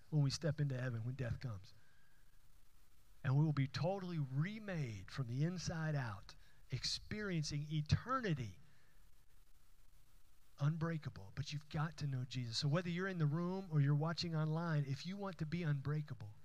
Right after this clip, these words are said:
now is your moment. If you want to believe in Jesus, now is your moment to believe Jesus, God's Son, died for your sins to be forgiven, rose from the dead so you can live after you die.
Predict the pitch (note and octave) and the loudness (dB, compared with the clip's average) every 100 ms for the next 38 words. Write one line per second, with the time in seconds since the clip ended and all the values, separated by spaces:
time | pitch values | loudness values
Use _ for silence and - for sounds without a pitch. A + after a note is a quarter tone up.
0 | - - - A#2+ C#3 E3+ E3+ C3+ C#3+ C3 | -16 -16 -14 -2 0 2 2 2 0 0
1 | A2 F2+ - - - - - - B2+ F#3+ | -4 -8 -14 -16 -16 -16 -12 -8 -4 -2
2 | G3+ E3+ D#3 E3 F#3 D#3+ D3 D3+ A#2+ A#2 | -2 0 0 0 0 0 2 2 2 -2
3 | - - - - A#2 C3+ D#3 F3 F3+ F3 | -8 -12 -14 -6 0 4 6 6 4 6
4 | D#3+ C#3 C3+ C3 B2 A#2 G2+ F#2+ - - | 8 8 6 0 0 -4 -4 -8 -12 -14
5 | - - - - - D3 D3 E3+ F3+ B2+ | -14 -14 -14 0 6 8 6 4 2 2
6 | F2 - - - - - - D#3 C3 A2+ | 0 -10 -14 -16 -16 -10 -2 0 0 -2
7 | - C#3+ D3 - C3 G#2+ G#2 D3+ D3 E3+ | 0 2 2 0 -2 -2 2 2 4 0
8 | F#3 F3 D3+ C3+ A#2 - F3+ E3+ D3 D3 | -2 -2 0 2 0 -2 -4 -4 -4 -4
9 | B2+ - A#2+ - D3+ E3+ D3 A#2+ D3 G3 | -4 -4 -4 0 2 2 0 2 2 2
10 | G3 - D#3 C3 B2+ C#3+ D#3 D#3 - C#3+ | -4 -6 -4 -4 4 4 4 -2 -4 -4
11 | C#3+ B2+ B2 D3 F3 F3+ C#3+ B2+ B2+ B2+ | -4 -6 -2 0 0 -4 -4 -4 -6 -6
12 | D#3 D#3 D#3 C#3 A2 | -6 -2 0 0 -2